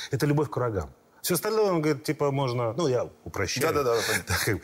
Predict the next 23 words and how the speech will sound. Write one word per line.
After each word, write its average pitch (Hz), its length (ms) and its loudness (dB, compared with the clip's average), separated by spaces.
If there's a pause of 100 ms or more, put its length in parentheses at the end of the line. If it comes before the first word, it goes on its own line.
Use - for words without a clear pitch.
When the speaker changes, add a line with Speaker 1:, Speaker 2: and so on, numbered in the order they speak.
Speaker 2:
Ну, 165 80 2
Speaker 1:
всё 381 100 2
Speaker 2:
так - 80 -4
ты 170 60 2
Speaker 1:
остальное, 170 400 0
да, 127 60 2
Speaker 2:
прочитал, 131 160 0
Speaker 1:
всё - 100 -2
Speaker 2:
да. 180 60 2
Speaker 1:
остальное 170 400 2
можно 156 300 2
это, 214 160 0
а - 20 2
вот 131 140 -2
если 143 200 0
ты 131 160 0
врагов 131 640 -2
не 110 160 2
любишь 156 340 0
своих, 95 400 -4 (440)
Speaker 2:
Своих? 104 320 -2 (720)
Speaker 1:
конечно, - 520 -4 (600)
то 110 380 0